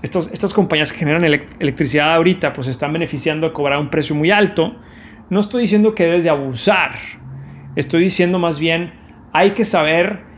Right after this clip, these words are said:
entender cuando existe la oportunidad, hay que saber apretar y empujar a todo lo que va y poder ganar todo lo que se pueda en esta oportunidad. Entonces, hay una forma de pensar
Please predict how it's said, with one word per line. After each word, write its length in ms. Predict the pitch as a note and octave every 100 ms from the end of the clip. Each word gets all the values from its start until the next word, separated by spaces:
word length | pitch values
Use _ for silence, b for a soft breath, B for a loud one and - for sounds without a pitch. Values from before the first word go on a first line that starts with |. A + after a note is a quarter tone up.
| B B
entender 580 | - D3+ D3 D3 D#3 E3
cuando 180 | F3 D#3
existe 440 | D3 - G#3 G3+ B3+
la 80 |
oportunidad, 840 | A3 F#3 E3+ F3+ D#3+ C#3+ D#3+ F#3+ - B B -
hay 200 | D#3+ F#3
que 160 | F#3 G#3
saber 500 | G#3 D#3 D3+ E3 - -
apretar 720 | C3 C#3+ C3 D#3+ E3 F3+ G3+
y 160 | D#3 D#3
empujar 400 | D3 C#3+ - D#3
a 240 | D#3 -
todo 220 | A#3+ A#3+
lo 100 | A#3
que 100 | A3
va 340 | E3+ C3+ C#3 -
y 80 | D#3+
poder 300 | C#3+ D3+ D#3+
ganar 480 | E3+ E3+ E3+ - -
todo 180 | C#4+ C#4+
lo 120 | B3+
que 80 | G#3+
se 120 | F#3+
pueda 220 | - F#3
en 80 | F3+
esta 180 | - F3+
oportunidad. 600 | D#3+ D3 D#3 C#3+ C3+ C#3+
Entonces, 500 | C#3+ D3+ C3 B2 -
hay 120 | F#3
una 160 | C4 B3+
forma 400 | - G3 G3+ F#3+
de 80 |
pensar 720 | F3 D3+ C#3 E3+ D3+ E3+ -